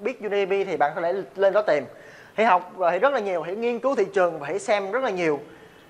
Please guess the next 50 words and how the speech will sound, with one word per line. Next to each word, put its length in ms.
Thậm 160
chí 180
là 100
Hỷ 120
đã 240
đầu 180
tư 220
một 100
cái 100
số 160
tiền 260
kha 160
khá, 360
học 280
những 100
cái 100
khóa 120
học 200
chuyên 160
sâu. 380
Ờm, 680
điển 140
hình 220
nhất 180
là, 420
ờ, 200
khóa 180
học 400
Crypto 460
hai 180
lẻ 120
hai. 320
Chương 100
trình 180
này 280
là 160
ở 100
Việt 140
Nam 160
chỉ 60
có 140
một 140
người 180
có 80
thể 100
dạy 280
được 140
chúng 120
ta 140
thôi. 180